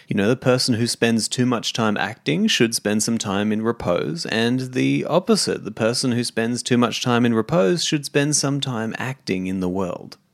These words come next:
And this reminds me of something that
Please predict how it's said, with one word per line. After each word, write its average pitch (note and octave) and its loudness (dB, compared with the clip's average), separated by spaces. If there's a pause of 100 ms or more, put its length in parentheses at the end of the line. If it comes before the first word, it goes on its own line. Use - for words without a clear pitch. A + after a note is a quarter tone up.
(600)
And E3 4
this G#3+ 2
reminds D3+ 0
me C3+ 2
of A#2 -2
something A2 -2
that G#2 -2